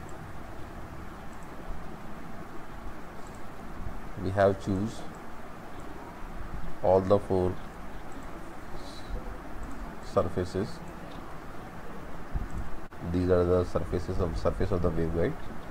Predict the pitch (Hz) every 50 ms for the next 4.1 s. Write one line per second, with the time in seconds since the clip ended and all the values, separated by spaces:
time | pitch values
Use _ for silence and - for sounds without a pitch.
0 | - - - - - - 78 80 85 82 87 87 85 92 95 - - - 87 -
1 | - 92 90 90 87 87 98 117 143 156 - - - - - - - - - -
2 | - - - - - - - - - - - - - - - - - - - -
3 | 85 87 87 87 85 - 92 90 90 87 92 90 82 80 82 82 82 80 78 87
4 | 107 139